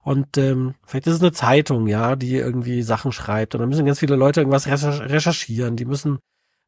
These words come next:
ähm, auch Artikel schreiben, die treffen auch Entscheidungen, die machen lauter Sachen. Wäre es jetzt ein schlechter Chef,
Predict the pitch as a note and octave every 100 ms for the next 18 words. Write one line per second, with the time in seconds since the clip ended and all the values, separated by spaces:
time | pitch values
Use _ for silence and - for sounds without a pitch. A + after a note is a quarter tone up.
0 | C#3+ C3 B2+ C3+ C#3+ C#3 C#3+ F3+ F3+ E3
1 | D3 C#3 D3 D3 D#3 F#3+ F3+ D#3 F#3 -
2 | C#3+ D#3+ F3 D#3+ C#3+ C#3 D#3 C3+ C3 B2+
3 | A2 - F2+ _ _ _ _ _ _ _
4 | _ _ _ _ _ _ _ _ _ _
5 | _ _ _ _ - F3 F#3+ - F#3 D3+
6 | E3 D#3 F3 A3 - C#4 - C4+ C#4+ -
7 | -